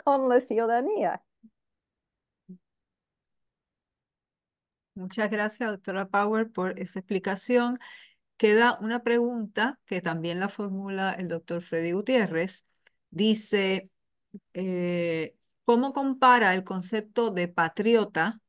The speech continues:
Speaker 2: entre, está escrito entre comillas,
Speaker 1: Ujú.
Speaker 2: estilo Washington, con el concepto de patriota, otra vez con comillas, estilo Albizu? Anticipo, el del norte es considerado un héroe y el de nosotros un terrorista. Y héroe y terrorista entre comillas.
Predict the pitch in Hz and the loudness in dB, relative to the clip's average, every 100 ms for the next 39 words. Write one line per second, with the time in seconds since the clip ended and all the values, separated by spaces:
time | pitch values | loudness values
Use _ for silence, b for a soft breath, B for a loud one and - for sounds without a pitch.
0 | - 170 151 147 180 175 196 190 180 170 | -14 -12 -10 -10 -8 -6 -4 -4 -4 -4
1 | 180 196 185 147 175 - - 254 254 185 | -2 -2 0 0 -2 -4 -10 -8 -2 0
2 | 180 - 220 226 233 220 233 233 - 185 | 0 0 2 4 6 6 6 6 4 -4
3 | 170 160 160 196 240 B B - 226 220 | -6 -6 -6 -6 -10 B B 0 4 4
4 | 202 190 190 233 226 226 247 233 233 233 | 2 -2 0 2 2 4 4 6 4 2
5 | 156 151 185 214 226 214 170 240 _ 180 | -4 -2 0 4 4 2 -2 -6 _ -18
6 | 175 165 180 185 190 220 208 165 190 190 | -10 -10 -8 -10 -8 -6 -4 -2 -2 -4
7 | - 190 190 214 208 226 220 175 165 151 | -6 -6 -4 -2 2 2 2 -2 -2 -2
8 | 185 180 - - _ b b b b - | -4 -4 -8 -14 _ b b b b -4
9 | 180 180 175 180 269 302 180 190 - _ | -2 -2 -2 0 0 0 -2 -4 -6 _
10 | _ _ _ _ 180 190 180 170 180 220 | _ _ _ _ 0 2 4 2 2 0
11 | 285 311 180 175 - 220 220 226 220 226 | 0 -2 0 0 0 -2 0 0 2 4
12 | 233 247 254 214 180 196 220 196 180 175 | 4 4 2 0 0 -2 -4 -4 -2 -2
13 | 170 180 262 254 202 - 185 165 170 175 | -2 -2 0 0 -2 -8 -10 -6 -4 -4
14 | 165 - - - 139 - 160 165 - 185 | -6 -8 -14 -12 -12 -10 -6 -6 2 2
15 | 185 202 202 202 202 202 190 160 - 151 | 4 2 2 2 0 -2 -6 -6 -10 -8
16 | 156 139 - - | -8 -8 -10 -14